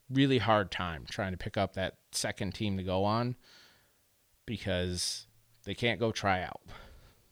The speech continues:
So it's pro day, giving them second chance. Nice to see. And then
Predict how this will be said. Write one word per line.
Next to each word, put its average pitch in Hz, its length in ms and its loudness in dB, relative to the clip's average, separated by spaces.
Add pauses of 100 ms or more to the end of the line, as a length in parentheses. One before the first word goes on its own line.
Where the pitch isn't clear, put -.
(720)
So - 120 -12
it's - 120 -8
pro 123 200 6
day, 110 200 4
giving 107 200 0
them 82 120 -6
second - 320 -6
chance. 98 420 -2 (760)
Nice 104 260 -2
to 95 60 -8
see. 95 420 0 (1400)
And 101 300 -4
then 90 320 -4